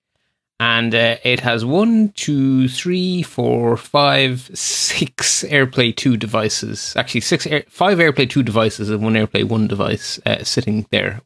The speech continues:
waiting to be used. Um, oh, and you can see in the screenshot that I'm listening to a podcast about the abominable snowman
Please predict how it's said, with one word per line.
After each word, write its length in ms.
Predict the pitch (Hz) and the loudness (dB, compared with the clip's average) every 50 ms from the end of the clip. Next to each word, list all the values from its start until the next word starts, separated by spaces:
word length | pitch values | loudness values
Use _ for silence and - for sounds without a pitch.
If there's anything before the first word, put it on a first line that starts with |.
| _ _ | _ _
waiting 300 | - 113 113 107 113 110 107 | 0 0 2 2 0 -2 0
to 80 | - | 0
be 100 | 107 104 | 0 0
used. 760 | 107 107 107 107 104 110 110 110 107 107 - - - - - _ _ _ _ _ _ _ _ _ _ _ _ _ _ _ _ _ _ _ _ | 2 2 2 2 2 4 4 4 2 0 -2 -4 -8 -8 -10 _ _ _ _ _ _ _ _ _ _ _ _ _ _ _ _ _ _ _ _
Um, 380 | 107 107 107 107 107 107 104 - _ _ _ _ _ 233 | -2 0 0 2 0 0 -2 -4 _ _ _ _ _ 2
oh, 240 | 247 - - - - - | 2 2 2 -2 -4 0
and 180 | 143 127 151 | 0 2 2
you 80 | 120 107 | 0 -2
can 220 | _ 131 117 110 | _ -2 -2 -2
see 160 | - - 123 113 | 0 0 0 0
in 60 | 110 | 0
the 60 | 110 | -2
screenshot 480 | 104 - - 127 127 127 135 143 127 127 | -2 0 0 0 2 2 2 0 0 0
that 100 | 120 120 | 0 0
I'm 140 | 120 117 | 2 2
listening 360 | 117 120 123 127 - 123 120 113 | 2 0 0 0 0 -2 -2 0
to 200 | - - 120 117 | 0 0 0 0
a 60 | 117 | 0
podcast 500 | - - 170 165 135 123 120 117 117 - | 0 0 0 0 0 0 0 0 0 0
about 200 | 120 120 120 110 | 0 0 0 2
the 80 | 127 | 2
abominable 560 | 123 117 127 127 127 123 120 123 120 123 123 110 | 2 4 4 4 4 4 4 4 4 2 2 0
snowman 560 | - - 123 123 110 104 104 107 107 104 | 0 2 2 4 4 4 2 2 0 0